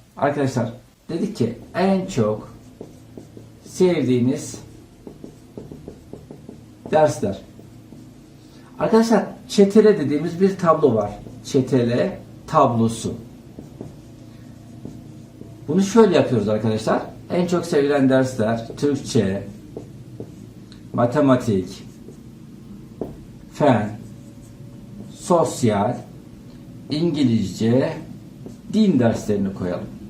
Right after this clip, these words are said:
Sevgili arkadaşlar, a-, e, öğrencilere sorularımızı sorduk ve öğrencilerden aldığımız sorulara göre bir çetele tablosu tuttuk. İşte böyle çarpı atabiliyoruz, ki-, kişi sayısı sayı yazabiliyoruz, böyle yapabiliyoruz sevgili arkadaşlar.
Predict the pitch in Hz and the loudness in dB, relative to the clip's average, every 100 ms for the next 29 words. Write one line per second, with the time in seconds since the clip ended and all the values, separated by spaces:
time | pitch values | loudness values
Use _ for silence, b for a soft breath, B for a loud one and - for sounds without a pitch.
0 | - - - - - - - - - 147 | -18 -18 -18 -18 -16 -16 -18 -10 -2 2
1 | 120 113 117 107 101 120 - B B B | 4 2 0 -4 -6 -8 -10 B B B
2 | B B B B - - - - - - | B B B B -16 -16 -16 -18 -6 -4
3 | - - 139 131 131 131 - 180 214 196 | -4 2 4 6 6 2 6 8 8 6
4 | 170 156 151 190 156 131 117 - 196 139 | 6 2 4 4 6 4 0 6 6 6
5 | 131 - - - - 151 165 160 - 185 | 2 -4 -12 -14 -4 4 4 4 0 0
6 | 170 143 131 120 120 - 139 123 110 - | 2 4 4 4 2 2 2 2 2 2
7 | 160 151 120 107 101 160 113 - - - | 2 6 4 4 2 0 0 -2 -6 -8
8 | - 202 190 180 170 143 135 143 117 127 | 2 4 4 0 0 0 2 0 2 -2
9 | - - - - - - - 110 123 123 | -4 -10 -12 -10 -10 -6 -4 -2 0 -2
10 | - - - - - 143 120 113 117 117 | -4 -10 -16 -10 4 6 6 4 2 2
11 | 101 101 95 98 - - - - - - | 0 -2 -2 -4 -10 -12 -12 -12 -10 -4
12 | 147 113 117 104 - - 117 113 98 98 | -4 2 2 2 -4 -2 0 2 0 -2
13 | 98 92 92 90 107 107 104 107 98 98 | -2 -2 -4 -4 0 0 0 -2 -4 -4
14 | 95 - 98 98 101 107 98 151 | -4 -4 -2 -2 -2 -4 -2 -4